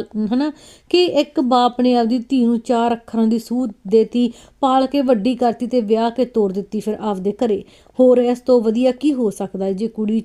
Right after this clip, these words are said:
ਚੂੰ ਚਾਂ ਕਰੇ ਤਾਂ ਮਾਂ ਸਮਝਾ ਦਿੰਦੀ ਹੈ, "ਚੁੱਪਚਾਪ ਵਿਆਹ ਕਰਾ ਲਿਆ ਕੁੜਗੇ, ਨਾਲੇ ਤਾਂ ਆਪ ਕੁੱਟ ਖਾਏਂਗੀ, ਨਾਲੇ ਮੇਰੇ ਹੱਡ ਸਕਾਏਂਗੀ।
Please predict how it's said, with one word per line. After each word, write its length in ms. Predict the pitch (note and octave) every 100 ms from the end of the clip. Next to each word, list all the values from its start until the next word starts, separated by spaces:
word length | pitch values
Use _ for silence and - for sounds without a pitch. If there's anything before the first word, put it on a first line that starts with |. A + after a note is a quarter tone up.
| -
ਚੂੰ 240 | A#3+ A3+
ਚਾਂ 200 | A3+ A#3
ਕਰੇ 300 | A3+ G#3 G#3+
ਤਾਂ 180 | G#3 A3
ਮਾਂ 280 | G#3 G#3 G#3
ਸਮਝਾ 360 | A3+ A3 A#3
ਦਿੰਦੀ 340 | F#3+ G#3 G#3+ B3
ਹੈ, 60 |
"ਚੁੱਪਚਾਪ 680 | B3 - A3 A3 - G3+ G3
ਵਿਆਹ 260 | G3+ G3+ A3
ਕਰਾ 260 | A3 G3
ਲਿਆ 120 | G3
ਕੁੜਗੇ, 420 | G3+ G#3+ F#3+ A#3 B3 - - _
ਨਾਲੇ 180 | D4+ D#4
ਤਾਂ 220 | - B3+
ਆਪ 140 | A#3 A#3
ਕੁੱਟ 300 | C4+ B3+ B3+
ਖਾਏਂਗੀ, 260 | C#4 C#4 C#4+
ਨਾਲੇ 260 | C#4+ C4+ C4
ਮੇਰੇ 320 | A3+ G#3 G#3
ਹੱਡ 240 | F#3+ F3+
ਸਕਾਏਂਗੀ। 560 | - - G3 G#3+ G#3+